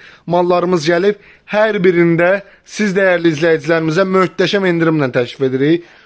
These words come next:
Ona görə tələsin, nəzərinizə yenidən çatdırıram. Tək şəxsiyyət vəsiqəsi ilə, e, arayışsız, yəni iş yerindən heç bir arayış lazım olmur. Sadəcə şəxsiyyət vəsiqəniz, üç ədəd əlaqə nömrəsi, ilkin ödənişsiz,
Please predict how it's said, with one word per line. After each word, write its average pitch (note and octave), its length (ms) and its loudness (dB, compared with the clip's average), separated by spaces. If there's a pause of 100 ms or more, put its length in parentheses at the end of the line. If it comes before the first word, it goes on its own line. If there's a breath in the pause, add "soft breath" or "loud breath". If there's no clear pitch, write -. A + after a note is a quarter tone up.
(200 loud breath)
Ona G#3 240 2
görə E3+ 240 2
tələsin, F3+ 640 -2 (1080 soft breath)
nəzərinizə F#3+ 600 0
yenidən E3 400 0
çatdırıram. B2+ 480 -2 (340 soft breath)
Tək G#3 220 -4
şəxsiyyət E3+ 420 0
vəsiqəsi B2+ 460 -2
ilə, A#2 160 -4 (760 soft breath)
e, A#2 80 -6 (360)
arayışsız, D3+ 680 0
yəni D3+ 240 -2
iş C#3+ 160 -6
yerindən C#3+ 380 0
heç C#3 180 -8
bir C3+ 140 0
arayış B2+ 340 2
lazım B2 380 0
olmur. A#2+ 260 -4 (320 soft breath)
Sadəcə F#3 560 -2
şəxsiyyət E3 400 0
vəsiqəniz, D#3+ 480 0 (480 soft breath)
üç - 240 -8
ədəd D3+ 240 0
əlaqə D3 320 2
nömrəsi, D3+ 480 0 (380 soft breath)
ilkin F#3 420 0
ödənişsiz, C#3+ 640 -2